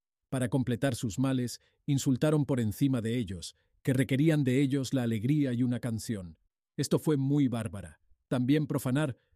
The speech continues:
por ninguna canción servirían, pero los cánticos de Sión. Los burladores no deben ser compilados con.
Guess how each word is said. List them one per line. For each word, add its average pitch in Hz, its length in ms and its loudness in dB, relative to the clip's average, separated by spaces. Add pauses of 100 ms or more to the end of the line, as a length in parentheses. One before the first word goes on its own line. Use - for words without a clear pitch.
(200)
por 123 160 0
ninguna 135 460 2
canción 139 440 0
servirían, 131 640 0 (320)
pero 117 180 -4
los 113 200 -4
cánticos 117 580 -2
de 113 120 -4
Sión. 95 460 -6 (760)
Los 135 240 0
burladores 147 760 2
no 151 160 2
deben 151 300 0
ser 135 240 -2
compilados 123 640 -2
con. 104 320 -8